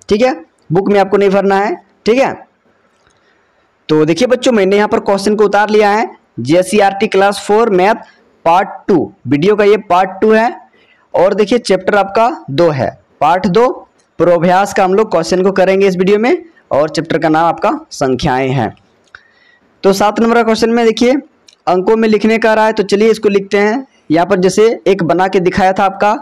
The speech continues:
बुक में, उसको यहाँ पर लिखते हैं एक सौ बीस। बहुत आसान है, पढ़ते जाइए, लिखते जाइए। ठीक है,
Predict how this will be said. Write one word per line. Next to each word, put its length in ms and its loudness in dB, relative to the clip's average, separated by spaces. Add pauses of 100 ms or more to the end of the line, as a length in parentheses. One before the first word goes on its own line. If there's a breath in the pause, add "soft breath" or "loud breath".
(120)
बुक 180 0
में, 200 2 (380 loud breath)
उसको 240 -2
यहाँ 100 0
पर 100 -2
लिखते 300 0
हैं 240 0 (720)
एक 380 2
सौ 580 0 (480)
बीस। 520 0 (500)
बहुत 180 0
आसान 320 0
है, 100 0 (640 loud breath)
पढ़ते 300 2
जाइए, 300 2
लिखते 360 -2
जाइए। 380 0 (340)
ठीक 140 0
है, 300 -4